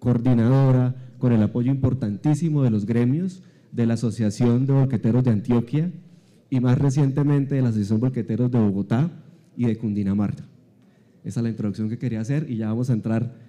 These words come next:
en materia de esta conversación. Y primero quiero que por favor cada uno de nuestro, de nuestros invitados nos cuente un poco acerca de sus empresas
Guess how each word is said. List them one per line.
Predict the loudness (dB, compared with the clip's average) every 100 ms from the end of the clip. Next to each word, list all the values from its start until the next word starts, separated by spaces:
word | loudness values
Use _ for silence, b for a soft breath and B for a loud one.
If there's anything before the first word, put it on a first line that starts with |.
| B
en | -2 0
materia | 0 0 0 0
de |
esta | 0 -2
conversación. | -2 -2 -2 -4 -6 -2 -2 -2 -8 -16 B B B B
Y | -2
primero | 0 2 2 2 -2
quiero | -2 -2 -2
que |
por | -2 -4
favor | 0 0 0
cada | 0 0
uno |
de | 0
nuestro, | -2 -4 -6
de | -4 -2
nuestros | -2 -6 -4
invitados | -4 -4 -2 0 0 0
nos | -2 -2
cuente | -2 0
un | 0
poco | 2 -2 0 -4 -6 B B _
acerca | -6 -4 -2 0
de | 0
sus | -2 -4
empresas | -4 -2 -2 -2 -6 -8 -20